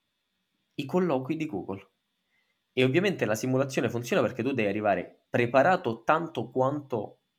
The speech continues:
come se stessi eff-, effettivamente, no, preparandoti ai colloqui. Quindi te la faccio qualche giorno prima dei tuoi effettivi colloqui, ti simulo l'intervista,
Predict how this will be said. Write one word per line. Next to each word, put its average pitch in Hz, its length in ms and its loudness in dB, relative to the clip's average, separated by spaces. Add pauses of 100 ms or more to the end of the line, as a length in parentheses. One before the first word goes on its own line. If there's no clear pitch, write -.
(280)
come 123 220 -4
se 107 80 -4
stessi 127 320 -6
eff-, 98 300 -10
effettivamente, 123 880 -6
no, 147 200 -4
preparandoti 104 600 -4
ai 87 80 -8
colloqui. 92 640 -8 (540)
Quindi 147 220 2
te 113 100 2
la 107 100 6
faccio 107 760 0 (260)
qualche 151 500 2
giorno 127 320 0
prima 143 300 0
dei 107 200 -2
tuoi 107 280 -2
effettivi 123 640 -8
colloqui, 92 680 -8 (720)
ti 120 140 -4
simulo 160 340 0
l'intervista, 101 920 -6